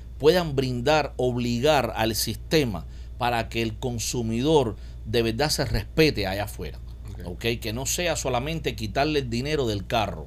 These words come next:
Speaker 1: o hacer el negocio del carro como tal, que respeten al consumidor, que no haya trampa en, con, con el negocio del carro, que si el negocio no sirvió del carro, tú puedas traer tu carro para atrás por X o por B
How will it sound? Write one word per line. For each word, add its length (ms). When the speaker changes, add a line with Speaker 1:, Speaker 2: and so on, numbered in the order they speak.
Speaker 1:
o 120
hacer 280
el 100
negocio 480
del 220
carro 340
como 240
tal, 240
que 140
respeten 600
al 160
consumidor, 880
que 140
no 100
haya 320
trampa 680
en, 180
con, 480
con 180
el 160
negocio 480
del 160
carro, 360
que 140
si 160
el 100
negocio 400
no 140
sirvió 440
del 200
carro, 420
tú 200
puedas 560
traer 340
tu 140
carro 280
para 180
atrás 260
por 160
X 240
o 60
por 180
B 200